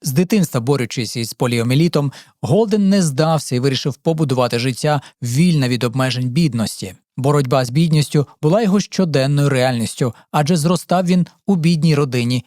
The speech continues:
віруючих батьків. Але в один момент він твердо вирішив змінити свою долю. Голден зрозумів, що може обрати інший шлях і зламати поколінневе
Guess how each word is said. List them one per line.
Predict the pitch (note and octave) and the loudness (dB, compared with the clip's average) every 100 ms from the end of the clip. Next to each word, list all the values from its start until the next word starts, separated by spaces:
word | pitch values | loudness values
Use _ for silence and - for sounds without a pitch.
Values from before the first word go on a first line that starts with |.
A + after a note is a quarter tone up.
| - | -6
віруючих | C3+ B2+ G#2+ B2 A2 | -2 0 -2 -4 -4
батьків. | B2 - G2 - - _ _ _ _ - | -4 -4 -8 -8 -20 _ _ _ _ -2
Але | D#3 D#3+ B2 - | 2 2 0 -2
в | B2 | -2
один | D3 | 0
момент | D#3+ E3 E3+ E3 _ - | 2 2 2 0 _ -2
він | G3 F#3+ | 0 2
твердо | C#3+ D#3 F3 D#3 | 2 2 0 0
вирішив | D3 D3 - B2+ _ - | 0 -2 -4 -6 _ -8
змінити | B2+ C3 G#3 F#3 A#2 | -2 2 4 2 0
свою | - A#2+ C3 | -4 -4 0
долю. | A#2 F#2+ - _ _ _ - - | -2 -2 -10 _ _ _ -18 -4
Голден | C3 F3+ E3 C3 | 0 2 2 -2
зрозумів, | B2 C3 F3 C#3 - | 0 0 2 2 -2
що | - A2 | -6 -2
може | A#2 A#2 | -2 0
обрати | A#2+ C3 A#2+ C3 - _ - | 0 0 0 -2 -4 _ 0
інший | G#3+ F3+ C3 | 0 2 -2
шлях | - C3 C#3 - _ - | -2 0 0 -4 _ 0
і | G3 | 0
зламати | D3 D#3+ D#3+ D3 D3+ C#3+ C3+ - - | 2 2 2 2 2 0 -4 -6 -4
поколінневе | F#3 G3 F#3 F3+ D#3 D3+ E3 | -2 2 2 4 2 2 2